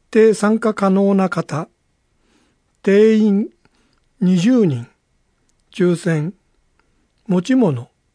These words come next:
スマートフォン。お持ちの方。スマートフォンの貸し出しを希望する方のみ、本人確認書類。申し込み、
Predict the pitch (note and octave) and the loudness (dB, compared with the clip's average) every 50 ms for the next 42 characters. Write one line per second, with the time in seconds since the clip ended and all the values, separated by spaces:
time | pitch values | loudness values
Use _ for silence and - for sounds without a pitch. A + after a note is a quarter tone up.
0 | _ _ _ _ _ _ - - - G3 F#3+ G#3 A3 A3+ A3+ A3+ A3+ A#3 G3 - | _ _ _ _ _ _ -20 -8 -2 0 0 2 2 0 0 -2 -2 -4 -4 -4
1 | - - B2+ A2 - _ _ _ _ _ _ _ _ _ _ _ _ _ _ _ | -6 -10 -10 -10 -12 _ _ _ _ _ _ _ _ _ _ _ _ _ _ _
2 | _ _ D#3+ F3 F#3 F3+ F3+ - F3 E3+ D#3+ - - E3 - - D3 C#3 - _ | _ _ -2 -2 -2 -2 -2 -2 -2 -2 -2 -4 -6 -10 -8 -8 -12 -12 -12 _
3 | _ _ _ _ _ _ _ _ _ _ _ _ _ _ _ _ _ _ - _ | _ _ _ _ _ _ _ _ _ _ _ _ _ _ _ _ _ _ -20 _
4 | _ _ _ _ _ _ _ _ _ _ _ _ - - - G3+ G3 G3+ A#3 B3 | _ _ _ _ _ _ _ _ _ _ _ _ -20 -8 -4 -2 0 0 2 0
5 | C4 C4+ C4+ C#4+ C#4 A#3 - A#3+ A3+ G#3 F#3+ E3+ D#3 C#3 - D#3+ D3 - F#3+ F#3+ | 0 -2 -4 -6 -8 -4 -2 0 0 2 0 -2 -2 -4 -4 -6 -4 -4 -2 -2
6 | G#3+ F#3+ F#3 - A3 G3+ G3 G3 F#3 _ _ - F#3+ F3+ F3 A3 A3+ A#3 A3+ - | -2 -2 -2 -2 -2 0 0 -2 -4 _ _ -4 -2 0 0 0 0 0 0 -2
7 | A#3 A3 A3 - G#3+ G3 - G3+ G3 F3 D#3+ C#3 B2+ A#2+ A#2 _ _ _ _ _ | -4 -4 -2 -4 -4 -4 -2 -2 0 0 -2 -2 -4 -8 -10 _ _ _ _ _
8 | _ _ _ _ _ _ _ _ _ _ G#3+ G3 G#3 G#3 G#3+ A3 G#3+ G#3 G#3 - | _ _ _ _ _ _ _ _ _ _ -2 0 0 2 2 2 2 0 0 -2
9 | - G3+ G3 G3 A3 F#3 G3 F#3+ F3 - - F#3 E3+ C#3+ A#2+ A2+ _ _ _ _ | -2 -4 -2 -2 -2 0 0 0 -2 -2 -2 -2 -2 -2 -4 -8 _ _ _ _
10 | _ _ _ _ _ _ _ _ _ _ _ _ _ _ _ _ _ _ - F3 | _ _ _ _ _ _ _ _ _ _ _ _ _ _ _ _ _ _ -4 -2
11 | F3+ G3+ G#3 G3+ - - - F#3+ F#3 F3+ F3 E3+ - - | 0 0 0 -2 -4 -4 -4 -2 0 0 0 0 -2 -6